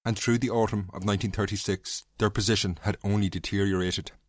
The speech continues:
The important Basque cities of San Sebastian and Irún had fallen in the autumn of nineteen thirty-six, which denied them the key supply lines along the French border. By the time Jack Prendergast arrived, probably in the early months of nineteen thirty-seven,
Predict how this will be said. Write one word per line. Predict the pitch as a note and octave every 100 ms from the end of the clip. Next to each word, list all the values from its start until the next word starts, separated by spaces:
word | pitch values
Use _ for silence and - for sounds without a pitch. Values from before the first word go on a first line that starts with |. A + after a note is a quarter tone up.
| _ -
The | A#2
important | A#2+ G#2 A#2+ A#2 - F#2+ -
Basque | G#2+ G2 - -
cities | A2 G2+ F#2 F#2+
of |
San | - G2+ F#2+
Sebastian | F#2+ G2+ F#2+ - F2+ F2 -
and | G#2
Irún | F#2+ G2 G#2 F#2 F#2+ - -
had | G2+
fallen | - A2 G#2 G2 F2+
in | G#2
the | F#2+
autumn | F2+ G2+ G2
of | F2+
nineteen | G2 F#2 F2+
thirty-six, | - F#2 F#2 - G#2 - - - - -
which | G#2+ - -
denied | - G#2 G#2+ G#2
them | G2+ F2+ _ _ -
the |
key | F#2 A2
supply | G2+ G2 G#2 G#2
lines | G2+ F#2 F2+ -
along | G2 F#2+
the | F2
French | - G2 F#2 -
border. | G2+ G2+ F#2 - _ _ _ _ -
By | A2
the | F#2+
time | G#2+ G#2+ F#2+
Jack | G2 -
Prendergast | - G#2 A#2 A2 F#2+ -
arrived, | F#2+ F#2+ F#2 - -
probably | G#2 F#2+ F#2+ F#2
in | G2+
the | F2+ G2
early | G2 F#2+
months | F#2+ F#2 F#2+
of | G2
nineteen | F#2+ F#2
thirty-seven, | G2 F#2 F2 - G#2 G2+